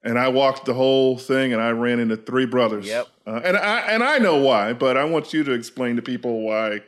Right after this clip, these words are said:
Speaker 1: we don't appear at these events.
Speaker 2: Yeah, so I think a lot of it has to just deal with the cost. You know, to be
Speaker 1: Economics,
Speaker 2: a competitive
Speaker 1: right.
Speaker 2: barbecue now, man, it's expensive. You gotta get a rig. You gotta, you know,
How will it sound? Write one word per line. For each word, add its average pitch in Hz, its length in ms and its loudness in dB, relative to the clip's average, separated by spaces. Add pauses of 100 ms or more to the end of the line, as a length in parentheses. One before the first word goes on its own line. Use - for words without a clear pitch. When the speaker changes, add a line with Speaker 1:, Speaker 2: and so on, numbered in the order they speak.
(120)
Speaker 1:
we 127 160 0
don't 120 200 2
appear 110 280 0
at 110 120 0
these 107 180 -2
events. 104 380 -4
Speaker 2:
Yeah, 131 320 -4
so 135 180 -8
I 208 100 -2
think - 280 -12
a 262 40 -2
lot 165 220 -4
of 135 100 -8
it 123 100 -4
has 117 160 -6
to 107 100 -18
just 101 200 -14
deal 113 140 -12
with 107 140 -10
the - 80 -18
cost. - 640 -16 (100)
You 147 80 -14
know, 127 140 -6
to 120 100 -14
be 113 80 -6
Speaker 1:
Economics, 220 240 -2
Speaker 2:
a - 60 0
competitive 131 380 -4
Speaker 1:
right. 110 120 -4
Speaker 2:
barbecue 107 340 -4
now, 101 380 -12
man, 98 220 -14
it's - 160 -12
expensive. 101 760 -12
You 113 80 -18
gotta 120 240 -8
get 98 140 -12
a 87 80 -14
rig. 147 580 -8 (380)
You 113 100 -16
gotta, 107 300 -6
you 123 120 -10
know, 90 180 -12